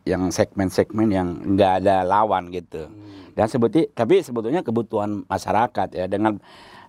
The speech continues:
Speaker 1: dua puluh tiga puluh tahun di bidang marketing otomobil, saya ngerti ke-, apa sih kebutuhan masyarakat kita di sini.
Speaker 2: Hmm.
Speaker 1: Ya, jadi pengetahuan saya, pengalaman saya, dia bilang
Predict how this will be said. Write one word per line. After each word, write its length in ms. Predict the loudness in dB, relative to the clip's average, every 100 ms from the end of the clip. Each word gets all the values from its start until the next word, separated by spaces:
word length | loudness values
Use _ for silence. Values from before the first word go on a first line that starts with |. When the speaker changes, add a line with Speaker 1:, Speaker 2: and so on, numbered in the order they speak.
| -2
Speaker 1:
dua 160 | 2 2
puluh 160 | 2
tiga 240 | 0 2 0
puluh 160 | 0
tahun 160 | -2 2
di 100 | 2
bidang 540 | 2 2 2 0 -6 -2
marketing 560 | 0 0 -2 0 0 0
otomobil, 560 | 0 0 0 2 -2
saya 160 | -2 -4
ngerti 480 | -2 -4 -4 -8 -8
ke-, 80 | -12 _
apa 220 | -4 -2 0
sih 300 | 0 0 -4 _ -6
kebutuhan 560 | 0 2 2 2 2 2
masyarakat 560 | -2 -2 -4 -2 -4
kita 240 | -4 -4 -2
di 160 | -2
sini. 340 | 0 0 0 -8 -16 _ -18
Speaker 2:
Hmm. 280 | -14 -10 -4
Speaker 1:
Ya, 320 | -4 -4 -6
jadi 560 | -4 0 4 2 2 -6 -18 -20 -20 -6
pengetahuan 480 | 0 2 2 2 2
saya, 240 | 2 2 2
pengalaman 560 | 0 0 2 0 -2
saya, 240 | 0 0 2
dia 80 |
bilang 640 | 0 0 0 0 -4 -6